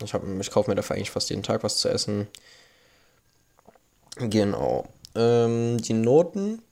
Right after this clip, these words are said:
gehen in Kolumbien von eins bis zehn. Äh, unter sechs, also ich weiß nicht, ob man bei sechs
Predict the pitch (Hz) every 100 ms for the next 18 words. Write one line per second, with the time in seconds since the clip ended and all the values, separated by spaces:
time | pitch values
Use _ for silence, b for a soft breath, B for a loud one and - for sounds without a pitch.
0 | _ - 107 110 110 107 107 101 - -
1 | _ - 107 - 117 131 123 92 104 101
2 | - - - 156 165 180 180 _ _ _
3 | _ _ _ _ _ _ _ _ _ -
4 | 107 104 104 104 104 107 101 95 98 120
5 | - - 101 104 - 131 185 165 - 127
6 | 107 98 95 104 131 - - -